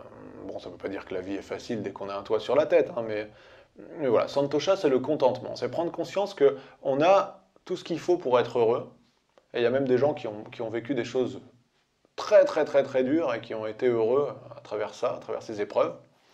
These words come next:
Les martyrs, par exemple, ou même de, de, de tous les jours, des gens qui sont très malades, qui sont à l'hôpital et qui arrivent à rester heureux. Ça existe, hein,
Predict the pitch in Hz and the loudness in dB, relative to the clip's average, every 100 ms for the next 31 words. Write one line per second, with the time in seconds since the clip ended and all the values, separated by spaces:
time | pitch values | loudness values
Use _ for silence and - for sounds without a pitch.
0 | - - - - 117 113 107 - 175 - | -20 -20 -20 -2 0 2 0 0 -2 -2
1 | 98 135 127 - - _ _ _ _ _ | -6 -4 -6 -6 -16 _ _ _ _ _
2 | _ 120 107 110 113 117 120 107 107 110 | _ -10 -6 -6 -4 -4 -2 -2 -4 -6
3 | 107 107 127 120 120 - 139 127 160 175 | -10 -10 -12 -14 -12 -2 0 2 2 0
4 | 117 117 120 113 - 117 110 120 139 - | 0 -2 -6 -12 -4 0 2 2 0 -4
5 | 117 113 107 - 131 120 120 - 113 107 | -2 -2 -4 0 4 4 2 -2 -2 0
6 | 131 113 107 104 131 110 101 98 - - | -2 -2 -2 -4 -2 0 -2 -4 -10 -16
7 | - 110 104 131 127 - | -6 -6 -6 -10 -10 -14